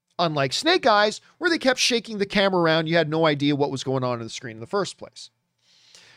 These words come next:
But if you're going to an action film, you wanna see good action. If you're going into comedy, you want good laughs. If you're going into horror, you want some good,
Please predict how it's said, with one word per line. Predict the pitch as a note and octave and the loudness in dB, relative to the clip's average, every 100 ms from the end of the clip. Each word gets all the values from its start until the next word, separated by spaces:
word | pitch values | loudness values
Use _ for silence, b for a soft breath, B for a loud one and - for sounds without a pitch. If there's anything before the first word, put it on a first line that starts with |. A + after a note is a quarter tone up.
| b b - | b b -2
But | |
if | F#3 | 0
you're | G#3 | 4
going | C#4 C4+ | 4 4
to | |
an | A#3 | 4
action | E4 - G3+ | 4 2 -2
film, | |
you | F#3+ A3 | 0 0
wanna | A3+ | 0
see | - | -2
good | E3+ D#3+ F3+ C4+ | 0 4 4 4
action. | C4 - - | 2 -4 -12
If | A#2 | -8
you're | F3 | -2
going | G#3 A3 | 0 0
into | G3 | -2
comedy, | - A#3+ C4 F3 | -2 2 2 2
you | D3+ | 0
want | E3+ B2+ | -2 0
good | G3 G3+ | 2 4
laughs. | A3 A#3+ F3 - | 4 0 -2 -6
If | |
you're | C#3 | -6
going | G#3 A3 | -2 -2
into | G#3 | -2
horror, | E3 G#3 B3+ | -2 -2 -2
you | G#3+ | -2
want | E3+ D3+ | -6 -6
some | D3 | -4
good, | D#3+ G#3+ G3 | 2 4 4